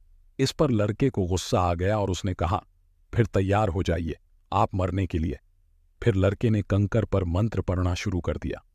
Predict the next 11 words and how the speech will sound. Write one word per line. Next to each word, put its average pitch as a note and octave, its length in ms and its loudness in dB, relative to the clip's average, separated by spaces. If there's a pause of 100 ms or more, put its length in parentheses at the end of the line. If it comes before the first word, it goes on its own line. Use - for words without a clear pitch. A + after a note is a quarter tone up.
(640)
आप A2 320 2
रहमतुल्लाह G2 760 2
अलैह F#2+ 520 0 (400)
उस A#2+ 200 -2
लड़के F2+ 340 2
पर G2+ 180 2
अपनी F#2+ 260 0
नजरें F#2+ 400 0
जमाए F#2+ 400 0
खड़े F2 300 -2
थे। - 160 -8